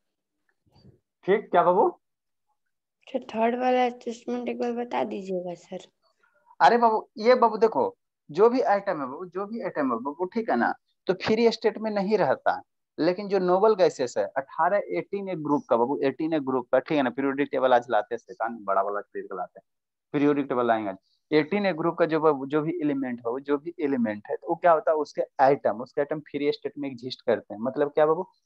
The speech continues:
Speaker 1: वह अकेले रहेगा, बाकी rest of
Speaker 2: नहीं, तो
Speaker 1: element
Speaker 2: जिस
Speaker 1: का चाहे
Speaker 2: element का एटीन, वो एटीन हो, तो सर उसमें three state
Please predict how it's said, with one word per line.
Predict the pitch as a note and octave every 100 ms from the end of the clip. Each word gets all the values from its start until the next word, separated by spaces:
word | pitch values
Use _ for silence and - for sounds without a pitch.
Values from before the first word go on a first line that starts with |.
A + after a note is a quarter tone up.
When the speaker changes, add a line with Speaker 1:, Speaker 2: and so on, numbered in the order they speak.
| -
Speaker 1:
वह | D#3
अकेले | - D#3 - D3+ E3 D#3+
रहेगा, | C3 C3+ B2 F#2+ - _ _ -
बाकी | B2 C3+ F3
rest | D#3+ E3 -
of | D#3
Speaker 2:
नहीं, | A#3+
तो | C#3
Speaker 1:
element | - A#3
Speaker 2:
जिस | C4+
Speaker 1:
का | C#4
चाहे | - C4
Speaker 2:
element | C4+ - - -
का | C#4+ - B3+
एटीन, | A#3+ _ C#4 C#4 C4
वो | B3+ B3+ B3+ C4 - -
एटीन | B3 A#3 - C4 B3
हो, | A#3+
तो | B3
सर | A#3 A#3+ A#3+
उसमें | G#3+ - A#3+ A#3+
three | A3 A#3+ A#3
state | A#3 - - G#3+ G#3 -